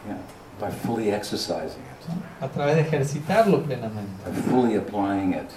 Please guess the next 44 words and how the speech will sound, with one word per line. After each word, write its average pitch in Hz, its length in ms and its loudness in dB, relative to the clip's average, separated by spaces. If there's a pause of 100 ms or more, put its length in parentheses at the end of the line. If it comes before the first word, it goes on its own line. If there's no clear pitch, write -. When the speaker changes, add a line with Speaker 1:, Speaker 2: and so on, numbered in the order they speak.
(140)
Speaker 2:
A, 131 100 -2
Speaker 1:
to 104 80 -2
this 107 180 2
subject. - 500 0
Speaker 2:
a 139 100 -2
través 151 200 0
de 160 60 4
aplicarlo 180 680 0
plenamente 139 600 -4
a 139 40 -4
este 151 160 -10
tipo 135 320 -4
de - 60 -6
temas. - 460 -6 (1700)
Speaker 1:
I'll 98 140 -6
tell 101 140 -2
the 90 60 -4
story 92 360 -2
again. 90 260 2
I've - 160 -4
told 98 180 -2
it 90 140 -6
the 92 80 -4
other 85 120 -4
day. 87 260 -2 (220)
Speaker 2:
Voy 143 120 2
a 143 80 2
contarles 151 480 2
una 147 100 0
historia 151 360 4
nuevamente 143 480 0
que 127 100 -6
ya 127 140 0
conté 135 260 -6
el 139 60 -4
otro 127 200 -6
día. 117 220 0 (800)
Speaker 1:
There's 92 260 -4
a - 20 2
man 95 520 4
who 90 100 -6
sent 92 300 0
his 87 100 -4
son 95 320 2